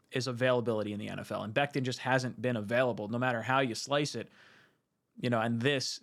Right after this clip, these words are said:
this was a bad one. The whole, that did not look like a bad block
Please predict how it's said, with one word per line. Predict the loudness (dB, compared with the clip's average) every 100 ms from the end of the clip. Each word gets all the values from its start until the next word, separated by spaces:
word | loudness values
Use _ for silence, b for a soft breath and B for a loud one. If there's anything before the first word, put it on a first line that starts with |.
| -2
this | 0
was | 0 0
a |
bad | 2 2 0
one. | -6
The | 0
whole, | 4 4 4
that | 2 2 -2 -4
did | 0
not | 2 2 2 2
look | 0 2
like | 2 2 2 0
a | 2 2
bad | 0 2 0 -2
block | 0 2 2 0